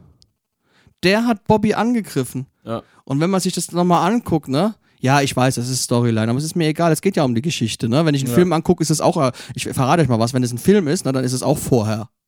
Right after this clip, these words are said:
Speaker 2: Hm.
Speaker 1: geschrieben worden, ne? Ähm, aber der hat den ja angegriffen und Bobby hat ja nicht gesehen, wer es ist und hat ihn in den Hurtlock genommen.
Speaker 2: Ja.
Speaker 1: So, und dann war es eben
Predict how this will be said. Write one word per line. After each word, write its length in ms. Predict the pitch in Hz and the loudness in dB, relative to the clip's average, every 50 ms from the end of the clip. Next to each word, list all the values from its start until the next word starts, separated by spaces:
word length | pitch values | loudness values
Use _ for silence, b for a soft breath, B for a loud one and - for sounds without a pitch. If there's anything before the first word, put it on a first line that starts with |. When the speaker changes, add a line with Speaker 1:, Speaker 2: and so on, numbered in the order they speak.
| _ _ _ _ _ _ _ | _ _ _ _ _ _ _
Speaker 2:
Hm. 160 | - 101 98 - _ _ | -16 -14 -14 -14 _ _
Speaker 1:
geschrieben 560 | - 135 127 - - 151 143 139 127 123 113 107 | -2 -2 0 0 -2 -2 -2 -2 -2 -2 -2 -2
worden, 360 | 107 104 104 104 131 113 107 | -2 -2 -4 -6 -6 -8 -8
ne? 180 | 113 139 190 - b b b b b b b b b b b b - | -6 -6 -6 -8 b b b b b b b b b b b b -10
Ähm, 360 | 131 135 135 135 135 131 123 - _ _ _ _ _ _ _ _ _ _ _ _ _ _ _ _ _ - | -8 -6 -4 -4 -4 -4 -6 -10 _ _ _ _ _ _ _ _ _ _ _ _ _ _ _ _ _ -14
aber 200 | 147 135 139 135 | -10 -8 -8 -8
der 260 | - 143 147 151 147 | -6 -6 -6 -6 -4
hat 160 | 156 160 151 | -6 -6 -4
den 120 | 151 139 139 | -2 0 2
ja 260 | 135 127 120 120 - - _ _ _ _ _ _ - | 4 4 2 0 -2 -8 _ _ _ _ _ _ -2
angegriffen 800 | 131 127 135 147 165 165 - - 220 233 226 - - 269 - | 0 2 2 2 0 0 0 0 0 0 0 -2 -4 -4 -2
und 220 | - 151 156 139 - | 0 0 -2 0 0
Bobby 240 | 151 156 170 170 | 0 2 2 2
hat 160 | 151 147 156 - | 2 2 2 2
ja 60 | 143 | 0
nicht 180 | 139 139 131 | 0 0 0
gesehen, 320 | - 135 120 127 123 117 110 | -2 -2 0 0 0 0 0
wer 140 | 117 110 120 | -2 0 -2
es 100 | 135 - | -2 -2
ist 140 | 170 233 226 | -4 -4 -2
und 100 | 202 170 | -2 -2
hat 120 | 151 143 | -2 -2
ihn 100 | 143 156 | -2 -2
in 80 | 160 180 | -2 0
den 160 | 196 220 208 | 2 4 4
Hurtlock 340 | 180 147 113 - 123 110 - - | 4 4 2 0 -4 -10 -10 -10
genommen. 340 | 113 113 107 101 104 120 - _ _ | -8 -8 -8 -10 -10 -14 -16 _ _
Speaker 2:
Ja. 140 | 110 98 - _ _ _ _ _ _ | -16 -16 -16 _ _ _ _ _ _
Speaker 1:
So, 160 | _ - 107 104 | _ -10 -8 -6
und 80 | 120 110 | -4 -2
dann 180 | 113 113 107 | -4 -4 -4
war 120 | 147 113 113 | -4 -6 -6
es 100 | 131 - | -6 -4
eben 360 | - 156 170 196 240 277 285 | -2 0 2 2 2 0 0